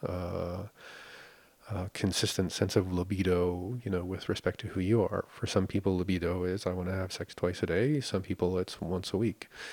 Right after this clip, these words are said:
But as long as you're, you're feeling that, you know, your libido is, uh, consistent with most of your adult life, it, you know, obviously it's gonna slow down. But if it just suddenly stops and you just suddenly start gaining weight and stop sleeping and getting depressed, I mean, you could blame aging, or you could recognize your metabolism has gone completely sideways.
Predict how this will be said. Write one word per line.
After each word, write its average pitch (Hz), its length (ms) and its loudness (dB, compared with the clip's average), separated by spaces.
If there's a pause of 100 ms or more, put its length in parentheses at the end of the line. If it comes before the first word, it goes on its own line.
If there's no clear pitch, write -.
(200)
But 110 100 4
as 95 100 0
long 98 180 6
as 92 160 0
you're, 87 180 -2 (100)
you're 98 160 2
feeling 90 520 2
that, 85 200 -2 (120)
you 95 80 2
know, 87 60 2
your 90 340 -2 (440)
libido 95 400 0
is, 95 240 0
uh, 101 420 2
consistent 101 500 0
with 90 480 -2
most 95 400 0
of 98 80 0
your 90 120 0
adult 90 280 -2
life, 104 400 2
it, 101 120 -2
you 92 100 -2
know, 90 100 -6
obviously 95 340 0
it's 92 120 -6
gonna 90 180 -4
slow - 200 -6
down. 98 360 -2
But 92 200 0 (680)
if - 140 4
it 95 60 8
just 95 200 4
suddenly 101 320 2
stops - 520 4
and 98 100 2
you 95 80 0
just 87 220 -2
suddenly 90 240 0
start 90 220 0
gaining 87 240 0
weight 87 220 0
and 87 180 -2
stop - 260 0
sleeping 92 260 0
and 87 120 -2
getting 87 200 0
depressed, - 560 -2
I 90 60 2
mean, 90 840 -6
you 95 140 -2
could 101 160 0
blame 87 240 2
aging, 95 340 2
or 95 140 4
you 95 120 4
could - 220 -2
recognize - 520 -4
your - 80 -8
metabolism 95 580 2
has 87 120 -4
gone 87 180 -2
completely 82 400 -4
sideways. 113 640 -2